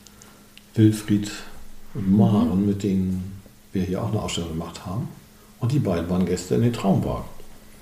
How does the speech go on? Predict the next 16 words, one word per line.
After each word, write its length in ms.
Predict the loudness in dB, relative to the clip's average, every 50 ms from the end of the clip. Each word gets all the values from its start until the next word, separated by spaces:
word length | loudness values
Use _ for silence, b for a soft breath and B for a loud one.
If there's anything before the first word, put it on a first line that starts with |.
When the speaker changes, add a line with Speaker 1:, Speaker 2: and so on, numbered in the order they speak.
| b b b b b b b b b
Speaker 1:
Das 100 | -6 -4
sind 120 | -4 -4
Surfer, 560 | -2 0 0 2 2 0 0 -2 -4 -4 -6 -10 -14 -20 -20 -20 -20 -14 -6
kommen 180 | -4 -2 -2 -2
aus 140 | -4 -4
Hildesheim 440 | -2 -2 0 0 -2 -2 -2 -2 -2 -4 -4 -10 -16 -20 _ _ -20 -20 -18 -18 -18 -12 -2 6
und 220 | 8 8 8 8 8
konnten, 680 | 8 8 8 10 10 10 10 12 12 10 10 8 6 4 4
haben 240 | 6 8 8 8 8
in 280 | 8 8 8 6 6 6
Italien, 340 | 8 10 12 12 12 12 10
Italien, 720 | 8 6 6 6 6 6 4 6 6 6 6 4 4 2 2
in 340 | 6 6 8 8 8 6 4
Italien 520 | 0 -2 2 6 8 10 10 12 12 10
ein 160 | 10 8 4 2
Atelier, 540 | 2 6 6 6 8 10 10 10 10 8